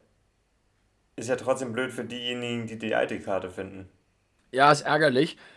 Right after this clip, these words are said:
Speaker 2: Ja gut, die können sich dann in ein paar <laughs> Jahren den paar Didgeridoos erfreuen. Ähm, aber in dem Sinne ist es, glaub ich, so, wenn ich das richtig gelesen hab, das sind mehrere tausend Jahre noch, bis die alte Karte quasi, äh, so,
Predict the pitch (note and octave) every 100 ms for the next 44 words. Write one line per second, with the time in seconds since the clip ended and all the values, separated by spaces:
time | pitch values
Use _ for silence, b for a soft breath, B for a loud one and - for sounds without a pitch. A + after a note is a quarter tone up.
0 | B A#2 B2+ C3+ C3+ D3 D3 C#3+ C3 C3
1 | B2+ C3 C#3 C3 B2 F#3+ C#3+ D#3+ C#3 C#3+
2 | C#3 D3 D3 C3 B2 C#3 D3+ B2 - A#2+
3 | B2 D#3+ B B B B B C3+ C3 C3
4 | C3 C3 B2+ - C3 C3 C3 B2+ B2+ A#2+
5 | _ _ - C3+ C3+ D3 D#3 D#3 D#3 D3+
6 | D3+ b b b b _ - C#3+ D3 -
7 | D3+ C#3 B2+ A#2+ C#3 E3+ D#3+ D3 C3+ D3
8 | D3 - D3 D#3 C#3+ C3+ C#3 D3 C#3 -
9 | C3+ C#3+ C3+ A#2+ A#2+ D3 D#3+ E3+ G3 -
10 | b b - B2+ C3 A#2+ C#3 C#3+ C#3 C3+
11 | B2+ - B2+ B2+ B2 B2+ B2+ B2+ A2 A#2
12 | G2+ F#2+ A#2+ A#2+ A#2 A2+